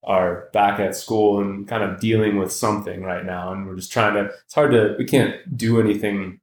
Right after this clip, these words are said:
hands-on, or, but they just wanna get our input or advice. Um, and something that I talk to a lot of players about is being very intentional with your routine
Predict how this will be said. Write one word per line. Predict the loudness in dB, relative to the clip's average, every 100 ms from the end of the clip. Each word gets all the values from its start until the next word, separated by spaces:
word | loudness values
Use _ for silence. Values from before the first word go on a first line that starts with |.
| _
hands-on, | -4 0 2 2 2 2 2
or, | 2
but | 4
they | 4
just | 4
wanna | 2 2 4
get | 2
our | 2 2
input | 0 0 2 2
or | 2
advice. | 0 0 -2 -4 -8 -14 _ _ _ _ _ _ -8
Um, | -2 0 0 -2 -8 _
and | -6 2
something | 4 6
that | 4
I |
talk | 4 2 4
to | 6
a | 6
lot | 4
of | 2
players | 2 2
about | 2 2 2
is |
being | 2 2 4
very | 6 6
intentional | 4 0 0 -2 -2 -4 -4 -4 -8 _ _
with | 2 4 4 2 -4 -16 _ _ _ _ _ _ _ _ _ -20 -20 _ _
your | 0 4
routine | 4 4 2 0 2 2 0